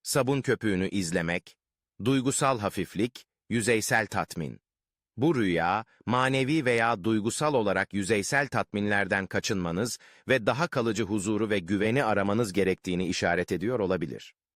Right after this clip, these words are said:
Rüyada sabun köpüğü görmek, geçici tatmin, duygusal temizlik ve yüzeysel huzurla ilgili bir mesaj taşıyor olabilir.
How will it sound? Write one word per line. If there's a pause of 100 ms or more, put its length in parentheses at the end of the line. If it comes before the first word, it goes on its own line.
(100)
Rüyada
sabun
köpüğü
görmek, (260)
geçici
tatmin, (360)
duygusal
temizlik
ve
yüzeysel
huzurla
ilgili
bir
mesaj
taşıyor
olabilir.